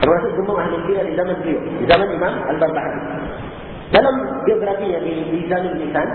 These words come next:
<clears throat> di Lisanul Mizan, disebutkan bahwa dia ini mengatakan anak kecil itu tidak kesakitan. Kalau dia anak kecil juga kesakitan, maka Allah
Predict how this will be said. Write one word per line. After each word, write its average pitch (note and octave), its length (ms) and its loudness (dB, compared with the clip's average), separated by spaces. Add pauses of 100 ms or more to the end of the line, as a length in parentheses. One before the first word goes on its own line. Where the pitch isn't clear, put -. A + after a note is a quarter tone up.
(340)
<clears throat> - 400 -6
di D3 60 2
Lisanul E3+ 480 2
Mizan, D#3 280 -2 (640)
disebutkan G#3 460 0 (640)
bahwa F#3 240 4
dia - 160 0
ini A3 160 -2 (960)
mengatakan G#3 420 0
anak A3+ 340 -4
kecil A#3+ 200 0
itu B3 120 0 (120)
tidak A#3+ 240 -2
kesakitan. G3 380 -2 (760)
Kalau A#3+ 480 0
dia D4 160 -2
anak C4+ 320 -2
kecil D4+ 240 -2
juga C4 240 0
kesakitan, G#3 560 -4
maka F#3 240 -2
Allah G#3 240 -2